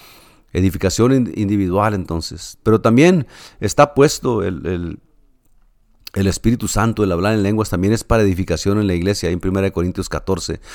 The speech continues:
Primera de Corintios catorce, ah, nos habla y nos deja saber cómo se deben de administrar los, ah, los dones, ¿no? Dentro de la iglesia. Este es el don, Primera de Corintios catorce, cinco y doce.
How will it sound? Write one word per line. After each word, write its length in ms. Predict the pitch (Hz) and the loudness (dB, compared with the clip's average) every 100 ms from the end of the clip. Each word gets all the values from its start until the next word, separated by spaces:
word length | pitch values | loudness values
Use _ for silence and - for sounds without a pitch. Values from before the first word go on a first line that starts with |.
| - - | -18 -12
Primera 200 | - 123 | -4 0
de 80 | - | 0
Corintios 380 | 180 127 - 160 | 0 -2 -2 -4
catorce, 680 | - - 127 131 131 117 64 | -4 -2 -4 -4 -6 -6 -6
ah, 160 | 90 85 | -8 -10
nos 260 | 90 92 - | -8 -6 -2
habla 380 | 98 123 120 | -2 0 -2
y 80 | 92 | -2
nos 160 | 90 87 | -4 -4
deja 180 | 95 120 | -6 -4
saber 300 | 95 101 - | -2 -2 0
cómo 300 | 131 165 143 | 0 2 0
se 120 | 98 | 0
deben 220 | 101 117 | 0 0
de 80 | 107 | -2
administrar 640 | 95 87 80 87 90 95 | -2 -4 -6 -6 -6 -6
los, 380 | 90 85 - _ _ _ _ _ _ _ | -8 -8 -10 _ _ _ _ _ _ _
ah, 120 | - | -12
los 220 | 76 92 82 | -4 -4 0
dones, 320 | 98 104 85 | 2 2 0
¿no? 140 | 98 | 0
Dentro 320 | 90 95 101 | 0 -2 0
de 40 | 95 | 0
la 80 | 82 | -2
iglesia. 420 | 80 92 82 82 - - - | -4 -4 -6 -10 -14 -18 -4
Este 220 | 120 - | -2 2
es 140 | 170 160 | 2 2
el 100 | 135 | 4
don, 320 | 135 151 - | 4 4 0
Primera 240 | 113 120 | 0 0
de 60 | 143 | 2
Corintios 340 | 120 120 127 | 0 0 -2
catorce, 400 | 110 98 117 120 | -2 -4 -6 -6
cinco 460 | - 113 104 98 - | -6 -6 -4 -6 -6
y 140 | 95 | -6
doce. 400 | 92 101 - 82 | -2 -2 -4 -10